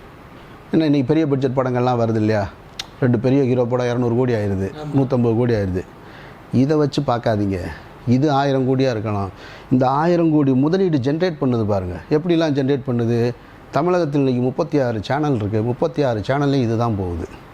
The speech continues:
Speaker 1: இன்றைக்கு இங்கே தொ-, இங்கே தயாரிக்கப்படுகிற சின்னத்திரை இருக்கு இல்லையா,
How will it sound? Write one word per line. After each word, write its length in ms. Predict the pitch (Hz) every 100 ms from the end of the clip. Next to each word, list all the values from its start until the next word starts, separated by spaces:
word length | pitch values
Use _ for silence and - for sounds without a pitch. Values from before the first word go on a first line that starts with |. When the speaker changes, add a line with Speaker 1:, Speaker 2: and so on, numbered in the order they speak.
| - - - - - - -
Speaker 1:
இன்றைக்கு 320 | 147 156 147 143
இங்கே 220 | 139 131
தொ-, 220 | 135 131
இங்கே 200 | 135 135
தயாரிக்கப்படுகிற 840 | 127 143 175 160 147 143 135 127 113
சின்னத்திரை 440 | 143 160 147 143 123 113 113
இருக்கு 240 | 117 107 113
இல்லையா, 220 | 117